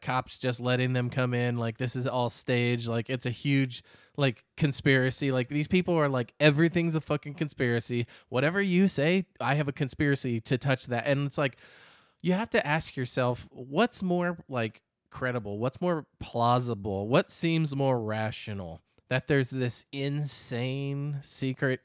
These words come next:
society that we thought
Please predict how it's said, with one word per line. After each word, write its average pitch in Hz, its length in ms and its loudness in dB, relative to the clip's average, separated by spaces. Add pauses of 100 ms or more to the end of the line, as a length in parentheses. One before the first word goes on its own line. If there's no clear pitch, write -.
(160)
society 123 920 0 (440)
that 120 180 0 (320)
we 160 260 6
thought 151 400 0